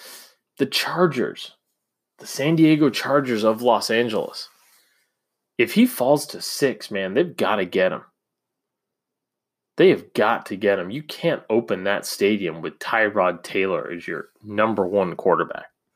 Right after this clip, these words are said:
And same, same for the Raiders. If Tua were to drop to twelve, and, and the Raiders have the luxury of having two first-round picks this year, so could they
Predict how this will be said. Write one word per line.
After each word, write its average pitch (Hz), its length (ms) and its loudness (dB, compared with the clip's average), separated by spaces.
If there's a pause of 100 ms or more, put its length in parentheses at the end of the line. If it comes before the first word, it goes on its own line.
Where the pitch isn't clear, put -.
(1700)
And 123 140 2
same, 233 320 2 (180)
same 330 240 2
for - 120 2
the 214 80 0
Raiders. 160 640 2 (420)
If - 140 -8
Tua 220 200 6
were 226 160 6
to 117 100 4
drop 120 300 2
to 117 100 -10
twelve, 160 560 2 (1200)
and, 143 180 0
and 160 140 2
the 135 80 6
Raiders 196 360 4
have 113 160 -4
the 113 60 0
luxury 117 260 4
of 107 60 0
having 104 280 -2
two 147 200 -2
first-round 101 500 0
picks 180 240 0
this - 180 -4
year, 92 120 0
so 104 320 2 (460)
could 160 340 4
they 135 240 6